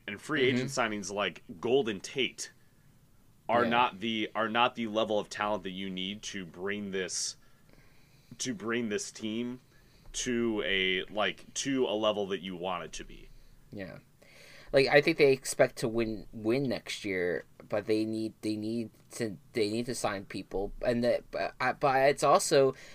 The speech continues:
Speaker 2: but it's also why I think a lot of Giants fans are frustrated at the moment.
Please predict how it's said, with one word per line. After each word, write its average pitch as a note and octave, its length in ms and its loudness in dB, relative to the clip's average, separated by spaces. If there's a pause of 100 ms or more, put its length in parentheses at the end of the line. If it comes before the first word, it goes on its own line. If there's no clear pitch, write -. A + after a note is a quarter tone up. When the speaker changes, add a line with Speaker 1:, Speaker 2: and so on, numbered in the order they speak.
(160)
Speaker 2:
but D#3+ 120 8
it's D#3 180 4
also F3 300 4
why C3+ 340 6
I B2+ 60 4
think B2+ 180 -2
a C3 40 0
lot A#2+ 260 4
of A#2+ 60 0
Giants B2+ 340 0
fans A2 260 0
are G#2+ 80 -2
frustrated A#2 640 4
at - 80 -8
the G2+ 80 -2
moment. F#2+ 420 -4